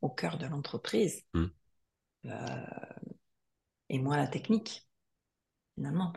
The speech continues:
Speaker 1: Ça veut pas dire que la technique, on, on la met de côté, mais si on rééquilibre un peu tout ça.
Speaker 2: On rééquilibre. J'en commençais à entendre des choses en disant, aujourd'hui, on n'a plus de problèmes techniques.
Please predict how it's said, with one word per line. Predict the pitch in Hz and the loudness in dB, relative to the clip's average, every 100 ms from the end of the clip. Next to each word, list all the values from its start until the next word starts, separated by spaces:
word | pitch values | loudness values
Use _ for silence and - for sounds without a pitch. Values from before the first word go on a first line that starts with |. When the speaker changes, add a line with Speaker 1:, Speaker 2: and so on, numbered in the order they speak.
| - | -6
Speaker 1:
Ça | - | -2
veut | - | 2
pas | 143 | 6
dire | 156 | 6
que | - | 4
la | 110 | -2
technique, | 107 - 180 170 - - _ - | -2 2 2 2 -4 -16 _ -8
on, | 135 127 | -6 -2
on | 143 | 0
la | 139 135 | 2 4
met | 131 135 | 4 2
de | - | 0
côté, | 139 - 240 - - _ _ _ _ _ - | 0 8 8 8 -8 _ _ _ _ _ -4
mais | 143 | 0
si | - | 6
on | 139 139 | 8 8
rééquilibre | 139 160 143 - 165 208 240 - | 10 12 10 8 6 8 8 6
un | - | -4
peu | - | -6
tout | - | -4
ça. | - - - - - | 0 0 -2 -6 2
Speaker 2:
On | 90 | 8
rééquilibre. | 92 92 92 85 76 76 - - - - - | 8 10 10 10 8 2 -8 -16 -14 -16 2
J'en | - 98 | 8 12
commençais | 117 117 131 | 12 12 12
à | 131 | 12
entendre | 117 107 | 12 12
des | 107 | 12
choses | - 123 | 12 12
en | 101 | 12
disant, | 104 | 12
aujourd'hui, | 113 120 117 139 | 12 12 12 12
on | |
n'a | 104 | 12
plus | - 143 | 12 10
de | 135 | 10
problèmes | 110 101 | 8 6
techniques. | 98 101 92 - - | 6 2 0 -2 -6